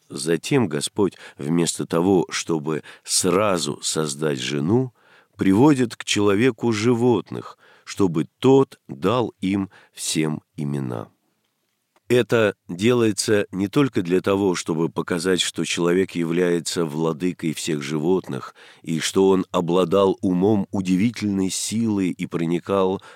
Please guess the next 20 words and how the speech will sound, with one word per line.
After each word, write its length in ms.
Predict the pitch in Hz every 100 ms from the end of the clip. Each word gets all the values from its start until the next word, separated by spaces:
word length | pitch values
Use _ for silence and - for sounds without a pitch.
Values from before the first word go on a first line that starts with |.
| _
в 80 | -
самую 560 | - 101 101 92 92
суть 460 | 85 - 131 113 -
вещей, 640 | 73 73 - - 69 57 _ - _
но 300 | 82 95 87 -
в 180 | -
первую 360 | - 76 73 73
очередь 420 | 117 113 92 82
для 160 | 71 71
того, 380 | 76 78 120 110 - -
чтобы 400 | - - 110 110
подчеркнуть, 640 | - 110 - 107 - 139 127
что 240 | - -
среди 420 | - 95 101 107
всех 400 | 98 - 127 - -
этих 360 | 98 82 80 71
животных 800 | 82 80 92 123 - 69 - _ _ _ -
не 260 | 90 123
нашлось 760 | 123 120 - 123 123 117 92 - -
помощника, 880 | 73 73 95 92 - 82 - 80